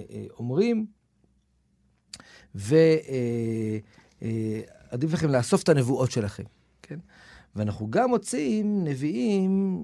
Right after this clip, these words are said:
סוג של נביאי שקר, באמת, שגם, אה, עוד פעם, מנבאים לעם שהכל יהיה בסדר, כן? "כה אמר אדוני על הנביאים המטעים את עמי", כן? מיכה פרק, אה, ג', "הנושכים בשניהם וקראו שלום, ואשר לא ייתן על פיהם וקידשו עליו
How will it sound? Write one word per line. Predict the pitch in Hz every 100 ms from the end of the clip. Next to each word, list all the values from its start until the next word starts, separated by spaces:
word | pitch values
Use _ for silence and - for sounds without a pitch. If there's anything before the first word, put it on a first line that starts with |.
| -
סוג | - 170
של | 156 139
נביאי | 117 131
שקר, | 127 - 90 - 117 151 156 _
באמת, | 95 95 101 160 160
שגם, | 139 - 151 165
אה, | 160 180
עוד | 220
פעם, | - 202
מנבאים | 131 120 160 190
לעם | 185 214 196
שהכל | - 143 185 190
יהיה | 185
בסדר, | 185 208 202 185 -
כן? | _ 180 190 - - _
"כה | - 127
אמר | 123 180 175
אדוני | 135 139 180 170 131 -
על | - 127
הנביאים | 123 113 165 185
המטעים | 127 127 190 180
את | 151 135
עמי", | 139 139 - _
כן? | 131 120 110
מיכה | 113 131
פרק, | 123 127 117 113
אה, | 107
ג', | 104 127 101 98 - - -
"הנושכים | 123 127 - 269 277
בשניהם | 214 196 180 226 190
וקראו | 175 170 220 254
שלום, | - 240 285 254 131 - _ _ _ _ -
ואשר | 131 143 - 226 233
לא | 208
ייתן | 196 - 214 202
על | 185
פיהם | 147 165 185
וקידשו | 143 127 113 151 127
עליו | 127 139